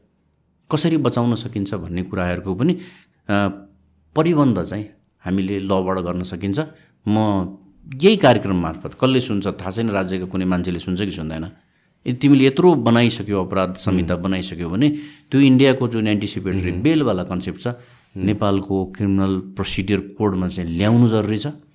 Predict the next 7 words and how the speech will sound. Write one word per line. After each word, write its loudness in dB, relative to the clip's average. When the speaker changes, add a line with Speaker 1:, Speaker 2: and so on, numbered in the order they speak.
Speaker 1:
त्यो 4
ल्याइयो 6
भने -2
धेरै 4
सन्दीपहरूलाई -2
जस्टिस -8
हुनसक्छ। -14